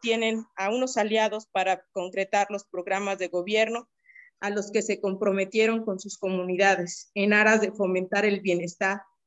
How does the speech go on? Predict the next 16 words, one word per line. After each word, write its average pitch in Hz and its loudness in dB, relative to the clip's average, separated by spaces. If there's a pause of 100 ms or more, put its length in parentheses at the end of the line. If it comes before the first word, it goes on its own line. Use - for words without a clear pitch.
(340)
la 190 0
reactivación 180 0
económica, 208 -2 (260)
la 185 -2
preservación 196 0
de 226 2
nuestras 208 -2
tradiciones 220 -2
y, 202 -6
por 190 -2
supuesto, 214 0
la 202 4
seguridad 185 2
de 185 0
los 180 -2
ciudadanos. 165 -4